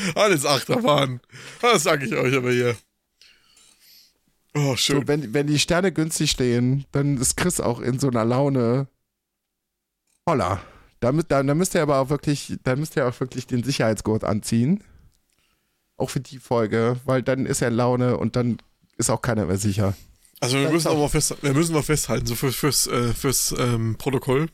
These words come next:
Speaker 1: für die Archivare. Wann war der letzte Zeitpunkt, dass ich dir geschrieben hab, es ist Zeit zum Rüstung polieren?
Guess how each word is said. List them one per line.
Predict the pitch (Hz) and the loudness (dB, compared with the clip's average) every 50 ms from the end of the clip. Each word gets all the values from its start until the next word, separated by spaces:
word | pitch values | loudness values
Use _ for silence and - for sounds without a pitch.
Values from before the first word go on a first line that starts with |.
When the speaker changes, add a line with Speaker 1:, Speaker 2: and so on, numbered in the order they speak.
| _ _ | _ _
Speaker 1:
für | - - - 131 | -16 -6 -2 0
die | 117 123 120 120 117 113 107 - | 0 2 2 0 0 -2 -2 -4
Archivare. | - 139 135 135 107 123 139 113 117 117 127 135 117 120 131 147 147 - - - - - - - - - - - _ - - _ _ - - - - - - _ - - - - - - _ _ - | 0 0 0 0 2 0 -2 -2 -2 -2 -2 -4 -2 -2 -4 -4 -4 -8 -6 -4 -2 -4 -4 -6 -16 -20 -20 -20 _ -20 -20 _ _ -20 -20 -20 -20 -20 -20 _ -20 -20 -20 -20 -20 -20 _ _ -6
Wann | 120 113 120 151 190 196 160 | -2 -2 0 0 0 -2 0
war | 143 139 131 | 0 0 0
der | 139 | 0
letzte | 127 127 - - - - - | -2 -2 -2 -2 -4 -4 -2
Zeitpunkt, | - 143 143 143 - - 131 120 | -2 -2 -2 -2 -2 -4 -4 -2
dass | 123 117 143 | -2 -2 -2
ich | 160 - | -2 -2
dir | 165 143 | -2 -4
geschrieben | 135 131 - - 160 156 135 | -2 -2 -2 0 0 0 0
hab, | 143 143 - | -2 -2 -2
es | - - - | -2 0 0
ist | - - | 0 0
Zeit | - 131 127 - - | 0 0 -2 -2 -4
zum | 131 120 | -6 -4
Rüstung | 123 127 - 135 117 | -2 -2 0 0 0
polieren? | - 117 107 117 110 107 | -2 -2 -2 -2 -4 -4